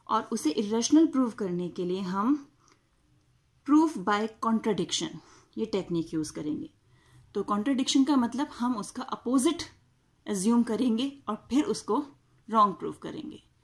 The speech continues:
तो अब क्योंकि हमें इसे इरेशनल प्रूव करना है, तो इसका कॉन्ट्रडिक्शन क्या होगा कि हम अज्यूम करें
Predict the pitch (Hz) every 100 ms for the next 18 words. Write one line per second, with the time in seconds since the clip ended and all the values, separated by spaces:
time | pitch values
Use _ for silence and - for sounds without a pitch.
0 | _ _ _ _ - 190 180 - 202 214
1 | - 220 214 220 214 202 - - 208 196
2 | 262 285 302 294 269 - 247 233 233 247
3 | 262 _ _ _ 226 - - 220 214 196
4 | 247 294 - 285 285 269 240 233 262 -
5 | - 196 214 214 185 185 277 277 214 185
6 | 254